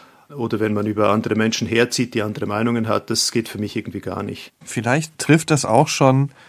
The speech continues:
Speaker 2: zum Teil eine Antwort auf die Frage, die ich meistens am Ende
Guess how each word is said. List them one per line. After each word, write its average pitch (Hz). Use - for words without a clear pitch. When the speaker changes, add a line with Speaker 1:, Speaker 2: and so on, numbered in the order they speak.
Speaker 2:
zum 113
Teil 120
eine 143
Antwort 131
auf 120
die 123
Frage, 120
die 110
ich 123
meistens 117
am 101
Ende 98